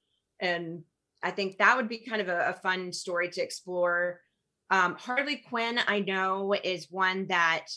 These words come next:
you know, it's been done so many different iterations, but there <laughs> is, and this is kind of ridiculous 'cause I don't think it'll ever happen, but I wrote, like, a treatment for it 'cause I want it to happen so bad. I want,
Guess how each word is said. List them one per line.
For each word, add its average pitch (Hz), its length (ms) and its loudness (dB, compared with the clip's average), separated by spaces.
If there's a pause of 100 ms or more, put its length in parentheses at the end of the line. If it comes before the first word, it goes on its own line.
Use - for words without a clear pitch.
(200)
you 180 160 -6
know, 165 380 -2
it's 180 200 -4
been 185 220 -4
done 190 280 0
so 190 180 -4
many 196 160 0
different 185 320 -6
iterations, 202 880 -2 (720)
but 208 520 4 (140)
there 196 420 4
<laughs> 214 60 0
is, 226 640 4 (520)
and 202 100 2
this 208 140 -2
is 185 120 -8
kind 170 180 -2
of 160 100 -8
ridiculous 156 420 -8
'cause 160 100 -12
I 160 40 -6
don't 160 120 -4
think 160 140 -8
it'll 156 180 -6
ever 156 220 -2
happen, 156 420 0
but 165 140 0
I 170 60 2
wrote, 175 200 -2
like, 160 120 -8
a 156 60 -8
treatment - 600 -4
for 160 220 -4
it - 80 -8
'cause 160 120 -8
I 160 60 -4
want 160 180 -4
it 156 60 -10
to 160 80 -8
happen 160 260 -6
so 160 160 -6
bad. 151 280 -4 (420)
I 202 140 8
want, 240 460 6